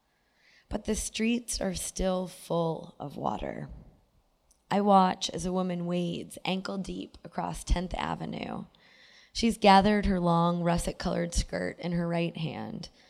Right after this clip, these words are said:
and in her left hand she holds a pair of Jesus sandals.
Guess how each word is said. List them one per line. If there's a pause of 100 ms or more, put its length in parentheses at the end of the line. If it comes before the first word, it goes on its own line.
(280)
and
in
her
left
hand
she
holds
a
pair
of
Jesus
sandals.